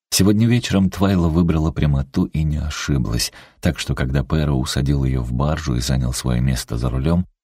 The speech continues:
она призналась: «У тебя такая роскошная автобаржа, что когда ты за мной заехал, страшно было в нее садиться.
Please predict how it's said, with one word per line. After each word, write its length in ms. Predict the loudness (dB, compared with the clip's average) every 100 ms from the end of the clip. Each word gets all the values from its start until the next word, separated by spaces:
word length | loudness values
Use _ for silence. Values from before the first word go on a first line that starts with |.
| _
она 220 | -4 -4
призналась: 720 | -4 -4 -4 -4 -2 -2 -6 -8 _ _ _ _
«У 60 | 0
тебя 200 | 2 2
такая 320 | 2 2 2
роскошная 680 | 2 2 0 0 0 2 0
автобаржа, 680 | 0 -2 2 0 0 -2 -2
что 200 | -4 -2
когда 340 | -2 0 0
ты 120 | 0
за 140 | -2 0
мной 200 | 0 0
заехал, 520 | 0 0 0 -4 -6 -12 _
страшно 500 | -6 -2 -2 -2 -2
было 200 | 0 0
в 80 | 2
нее 220 | 0 0
садиться. 640 | -2 -4 -4 -6 -6 -8